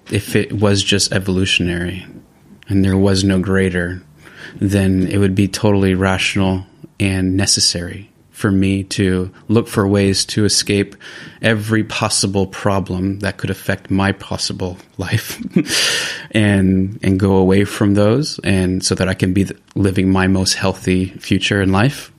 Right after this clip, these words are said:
in my most comfortable space that I could find on earth. Um, and, and, and the, so stereotypes will help me do that and, and allow me to do that. But for me as well, like, the, yeah, the,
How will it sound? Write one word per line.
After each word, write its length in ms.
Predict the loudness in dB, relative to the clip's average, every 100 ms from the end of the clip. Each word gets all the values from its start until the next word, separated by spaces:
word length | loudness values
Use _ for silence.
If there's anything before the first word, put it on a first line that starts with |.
| -4
in 200 | 0 2
my 160 | 4
most 340 | 4 2 0 -6 _ -12
comfortable 560 | -2 -2 -2 -2 -2 -2 -16 _
space 420 | -4 -2 0 0
that 80 | 0
I 80 | -2
could 180 | -4 -6
find 300 | -2 -2 -2
on 120 | -2
earth. 280 | -2 -4 -8 -18 -16 -14 -16 -8 0
Um, 320 | 2 4 4
and, 380 | 4 4 2 2
and, 340 | 0 2 0 0
and 140 | 2
the, 100 | 2
so 460 | 0 2 2 0 -6 -10
stereotypes 760 | -4 0 2 2 2 0 0 -2
will 380 | -2 -2 -4 -6
help 260 | -2 0 2
me 100 | 2
do 200 | 2 0
that 260 | 0 -4 -8
and, 560 | -2 0 2 0 -2 -6 -4
and 180 | -2
allow 280 | 0 2 2
me 100 | 2
to 80 | 2
do 160 | 0 0
that. 240 | 0 -4 -10 -20 -18 -20 -20 -6
But 380 | 0 0 -2
for 200 | -2 2
me 220 | 4 4 4
as 180 | 2
well, 140 | 4 4
like, 240 | 4 2
the, 400 | 2 2 0 -4 -8 -12 0
yeah, 200 | 2 2
the, 360 | 2 0 -2